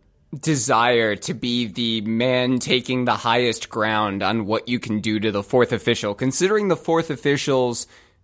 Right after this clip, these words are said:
like, ninety percent of their job is to take abuse from the managers during the game. I mean, if, if you really are looking out for the fourth official, maybe the fourth official should be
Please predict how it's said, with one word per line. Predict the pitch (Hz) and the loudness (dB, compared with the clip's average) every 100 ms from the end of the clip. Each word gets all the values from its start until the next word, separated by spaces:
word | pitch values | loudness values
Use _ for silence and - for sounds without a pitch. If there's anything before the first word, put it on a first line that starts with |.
| _ _ | _ _
like, | 175 170 | -2 2
ninety | 165 139 156 175 | 2 2 4 2
percent | 170 160 - 156 | 0 0 0 2
of | 143 | 2
their | 127 120 | 0 0
job | 107 131 127 120 113 | 0 0 2 2 2
is | 120 | -2
to | - 113 | -4 -8
take | - 147 - | 0 0 0
abuse | 101 120 131 123 | -2 2 2 2
from | - 123 | 0 0
the | 107 | 0
managers | 104 110 113 104 107 92 | 2 2 2 0 -2 -2
during | - 110 104 | 0 2 2
the | 98 | -2
game. | 82 101 80 71 - | 0 -2 -2 -8 -6
I | - | 0
mean, | 135 127 123 117 - - _ _ _ | 2 2 0 -4 -10 -20 _ _ _
if, | 185 180 | -4 0
if | 185 185 | 0 0
you | 185 175 | 0 0
really | 143 196 226 190 | 2 0 2 2
are | 143 | 2
looking | 139 151 139 127 | 2 0 -2 2
out | 139 - | 0 0
for | 127 | -4
the | 120 | -4
fourth | - 139 131 | 0 0 0
official, | 117 131 127 123 | 0 0 2 -2
maybe | 104 117 131 131 | 2 4 4 4
the | 127 | 2
fourth | 123 143 131 | 2 2 0
official | 131 - 127 135 127 123 | 0 -2 -2 2 0 0
should | 120 139 127 - | -2 -2 -4 -2
be | 127 123 | -4 -2